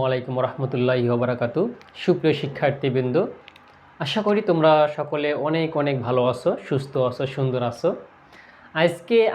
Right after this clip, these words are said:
আমরা দেখব ব্যাংক সমন্বয় বিবরণী, ঢাকা বোর্ড দুই হাজার চব্বিশ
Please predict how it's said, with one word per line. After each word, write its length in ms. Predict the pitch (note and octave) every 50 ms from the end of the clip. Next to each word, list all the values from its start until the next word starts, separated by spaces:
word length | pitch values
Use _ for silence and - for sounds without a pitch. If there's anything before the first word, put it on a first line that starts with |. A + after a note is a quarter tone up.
| D3 D3+
আমরা 180 | D3 D3 D3+ C#3 C3+
দেখব 220 | C#3 C3 B2+ B2+ C#3+ F3+ B3 D#4+ - - _ _ _ _ _ - B2 A#2
ব্যাংক 320 | C#3+ D#3+ F3 D3+ D#3+ E3 E3+ D#3+ -
সমন্বয় 480 | F#3+ F#3+ G3 G3+ G3+ G3+ G3+ G3 F#3+ E3+
বিবরণী, 400 | D#3 D3 D3+ D3+ D3 C#3 C#3 D#3+ G#3 A#3+ - - - - - - C3+ B2
ঢাকা 300 | B2+ D3+ E3+ E3+ G3+ G3+ G3+ F#3
বোর্ড 200 | G#3 G#3+ G#3 F#3+ D3+ C#3
দুই 120 | E3 E3 D#3+ D#3+ E3+
হাজার 220 | F3 E3 F#3 F3+ F3+ - -
চব্বিশ 340 | G3 F3+ D3 D#3 G#3 G#3